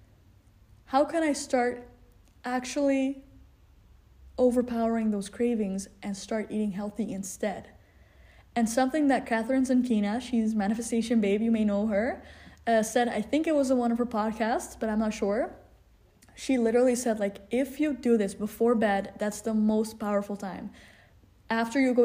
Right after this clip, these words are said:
to s-, no, wait, before you go to sleep or after you wake up, because then your brain is in theta state and your subconscious mind is completely open to new suggestions. And your subconscious mind actually loves to be asked questions. So if you're, um,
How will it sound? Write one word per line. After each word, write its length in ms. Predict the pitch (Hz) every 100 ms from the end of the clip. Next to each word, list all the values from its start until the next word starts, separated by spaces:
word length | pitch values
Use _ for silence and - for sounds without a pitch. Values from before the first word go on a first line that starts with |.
| 226
to 40 | 233
s-, 100 | -
no, 140 | 220 202
wait, 120 | 190 185
before 340 | 220 - 262 320
you 60 | 320
go 40 | 285
to 100 | 247 254
sleep 200 | 330 349 -
or 60 | 233 -
after 300 | 220 220 254 233
you 60 | 226
wake 120 | 220 226
up, 80 | 208 208
because 240 | 214 214
then 180 | 226 247 262 247
your 100 | 226 220
brain 220 | 214 233
is 120 | 214
in 120 | 208 196
theta 200 | 208 220 240
state 220 | - 269 262
and 120 | 220 214
your 100 | 220 226
subconscious 440 | - 220 220 214
mind 160 | 214 214
is 60 | 214 226
completely 440 | - 269 294 294 233
open 240 | 240 240 240
to 80 | 226
new 60 | 220
suggestions. 760 | 220 190 196 208 277 302 349 - - - - - - _ -
And 140 | 240
your 180 | 247 285
subconscious 520 | 294 - 269 254 262
mind 220 | 233 233 226 226 233
actually 360 | - 277 277
loves 420 | 262 233 214 220
to 80 | - 226
be 60 | 226
asked 300 | 185 196 - -
questions. 720 | - 226 226 - - - - - - - -
So 760 | - - 247 247 247 240 240 - - - - -
if 300 | 285 294 285
you're, 580 | 277 269 269 262 262 - -
um, 720 | 226 226 226 226 220 220 240